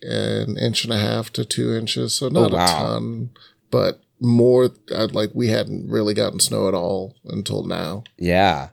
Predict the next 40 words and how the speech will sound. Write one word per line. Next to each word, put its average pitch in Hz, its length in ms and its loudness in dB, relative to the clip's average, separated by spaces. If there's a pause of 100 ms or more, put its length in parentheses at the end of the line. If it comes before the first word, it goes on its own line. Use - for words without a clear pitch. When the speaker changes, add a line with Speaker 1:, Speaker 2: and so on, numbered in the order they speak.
(120)
Speaker 2:
yeah. 80 300 -2
I 87 60 0
saw 131 180 4
photos 127 380 6
out 95 100 6
of 87 80 -4
Brooklyn 90 360 0
this 80 160 -4
morning, 82 300 -2
and 80 80 -4
it's, 85 180 -2
I 98 200 2
mean, 95 200 2
it 92 40 -2
just 107 240 2
looks 98 200 -2
like, 87 400 2
uh, 85 300 2
like, 95 240 0
album 92 400 0
covers, 76 640 -4
just, - 220 -2
like, 87 140 -2
everywhere. 73 600 -4
It's - 160 -8
amazing. 73 540 -6 (140)
Um, 71 520 -4 (680)
Speaker 1:
It, 143 180 6
it's 160 220 2
Speaker 2:
yeah. 208 80 2
Speaker 1:
even 202 180 4
more 127 320 4
amazing 123 480 2
when 117 100 0
you 110 200 0
don't 110 360 -2
actually 107 520 -6
have 104 220 -4
to - 60 -6
go 101 360 0